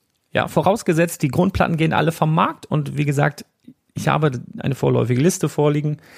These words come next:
Das kann immer sein, ich meine, dafür haben wir die E O L-Liste auch gemacht mit der E O L-Temperatur, dass Lego irgendwas nach hinten schiebt.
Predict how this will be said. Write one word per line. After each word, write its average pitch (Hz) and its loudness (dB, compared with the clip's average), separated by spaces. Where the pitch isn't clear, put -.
Das - -8
kann 139 0
immer 190 4
sein, 151 2
ich 151 0
meine, 143 0
dafür 139 0
haben 139 0
wir 131 2
die 120 0
E 120 4
O 117 4
L-Liste 139 2
auch 131 0
gemacht 120 0
mit 120 -2
der 110 0
E 127 2
O 110 2
L-Temperatur, 120 0
dass - -4
Lego 131 2
irgendwas 131 -2
nach 117 -2
hinten 160 0
schiebt. - -4